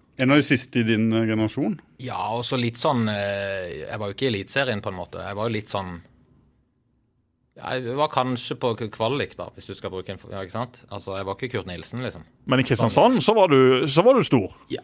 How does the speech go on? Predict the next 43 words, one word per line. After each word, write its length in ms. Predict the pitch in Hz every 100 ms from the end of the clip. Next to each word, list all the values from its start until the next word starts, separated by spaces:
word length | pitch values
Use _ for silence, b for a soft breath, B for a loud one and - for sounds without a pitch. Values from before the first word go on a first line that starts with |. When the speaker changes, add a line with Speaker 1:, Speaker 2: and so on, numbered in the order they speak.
| -
Speaker 2:
ja. 160 | 110 220
Speaker 3:
Og 140 | 254
er 100 | 131
du 120 | 175 294
stor? 380 | - 175 104 -
Speaker 2:
Jo, 220 | 101 151 190
det, 160 | 95 98 92 92 92 90 - -
Speaker 3:
Det 260 | 117 110 127
er 140 | 226 -
du. 60 |
Speaker 2:
takk 120 | 196
for 140 | - 202
det. 80 | 123
Speaker 3:
Det 80 |
er 60 | 190
du, 80 | 107
det 120 | 101 160
er 60 |
du. 80 | 135
Speaker 2:
Eh, 320 | 127 120 117 120
jo, 100 | 180
jeg 80 | 208
blir 140 | 208
stadig 220 | 202 170 185
spurt 220 | 196 185
om 40 | 185
å 40 |
spille 300 | - 127 123
rundt 160 | 117 113
forbi, 160 | 110 113
men, 220 | 139 143
eh, 140 | 143
men, 240 | 143 143 139
eh, 200 | 139 147
så 140 | 156 160
f-, 380 | - - 165 170
fikk 240 | 170 165
jeg 80 | 180
jo 80 | 170
noe, 680 | 147 135 123 120 110 110 113
fikk 220 | 117 -
jeg 80 | 110
jo 140 | 98